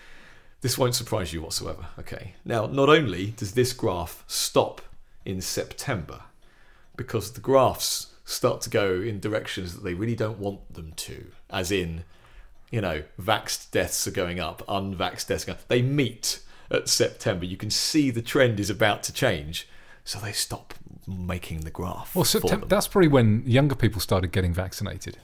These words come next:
Speaker 2: people our age.
Speaker 1: Yep. Um, the thirty-two times figure comes from adding up all of the deaths of the vaccinated and unvaccinated since January, when not everyone could have had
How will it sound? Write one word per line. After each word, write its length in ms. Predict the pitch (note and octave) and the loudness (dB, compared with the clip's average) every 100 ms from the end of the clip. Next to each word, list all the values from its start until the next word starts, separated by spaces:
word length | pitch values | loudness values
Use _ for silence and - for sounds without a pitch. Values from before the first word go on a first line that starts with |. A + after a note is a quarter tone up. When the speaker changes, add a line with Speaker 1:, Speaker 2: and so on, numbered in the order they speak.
| - | -2
Speaker 2:
people 240 | A#2 G#2+ | 0 2
our 260 | A2+ B2 - | 2 0 -4
age. 260 | - - - | -8 -12 -6
Speaker 1:
Yep. 220 | G#2+ - - - - - - - - | -4 -4 -8 -20 -20 -20 -20 -20 2
Um, 340 | C3+ C3+ C3+ - - - - - - - | 6 6 4 -6 -20 -20 -20 -20 -16 -8
the 80 | B2+ | 2
thirty-two 400 | G3 F#3+ - A#2 | 4 4 0 -4
times 440 | F#3+ B2+ A#2+ - | -2 -4 -4 -8
figure 300 | - C3+ C#3+ - - - - - - - - | -8 -8 -8 -14 -20 -20 -20 -20 -20 -20 -8
comes 260 | D#3 C#3 - | -4 -2 -2
from 220 | C#3 - | -4 -2
adding 240 | G3 E3 | 0 0
up 240 | F2+ - - - - - - - | -2 -8 -12 -20 -20 -20 -20 0
all 200 | D3+ F#3 | 4 4
of 100 | A2+ | 2
the 60 | A2 | 0
deaths 480 | A#2 F2 - - - | 0 0 -4 -8 -6
of 140 | G#2 | -6
the 60 | F#2+ | -2
vaccinated 580 | D#3+ - - A2+ F#2+ | -2 -2 -4 -4 -4
and 100 | G2 | -4
unvaccinated 720 | C3 A#2+ - - F2 F2 - - - - - - - | -2 -2 -6 -8 -8 -6 -8 -14 -20 -20 -20 -20 -12
since 500 | - - F#3 E3+ - | -8 -4 -4 -4 -6
January, 720 | - G3+ F3 F2 D#2+ D2+ - - - - - - - - - - - | -2 0 0 0 -4 -8 -16 -20 -20 -20 -20 -20 -20 -20 -20 -20 -6
when 420 | - E3 E3+ E3+ - - - | 6 8 8 4 0 -12 -2
not 300 | D#3+ F#3 G3 | 4 6 8
everyone 680 | F3+ E3+ B2+ A#2+ B2 D#3 E3+ - - - - | 8 8 6 6 4 2 -2 -10 -20 -12 -2
could 360 | - G#3+ F#3 B2+ - | 4 6 6 2 0
have 140 | A2 | 0
had 400 | A2 G#2 G#2 | 2 2 0